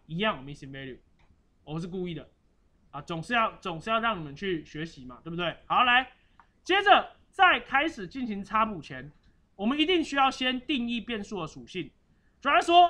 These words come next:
A M I它是一个 factor，gender 它是一个factor，L V D它也是一个 factor，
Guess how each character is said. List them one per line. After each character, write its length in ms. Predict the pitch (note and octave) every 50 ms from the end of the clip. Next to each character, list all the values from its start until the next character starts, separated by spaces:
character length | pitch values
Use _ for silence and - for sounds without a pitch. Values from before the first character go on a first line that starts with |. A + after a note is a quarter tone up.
| F4 - -
A 140 | B3 C4+ D4 D4
M 100 | C4 B3+
I 180 | A#3+ A#3 B3 A#3+ -
它 120 | - G#3+
是 140 | G#3 - F#3+
一 40 | E3
个 120 | D3+ C#3+
factor，gender 1200 | - - F3 - - - D3+ A2+ - _ _ _ _ _ _ _ _ - E4 F4+ G4 G4+ G#4 D#4+ A3
它 120 | G3+ A3+
是 80 | A#3 A3+
一 20 |
个 100 | G#3+ G3+ F#3+
factor，L 640 | - G3 G3 G3 - - D#3+ C#3+ - - E3 F3+ G3+
V 140 | G#3 C#4 C#4
D 140 | C4+ C#4+ C4
它 180 | - - C4+
也 60 | G3+
是 120 | - - F#3+
一 40 | E3+
个 100 | D#3+ C#3
factor， 340 | - D#3+ D3 - - D3+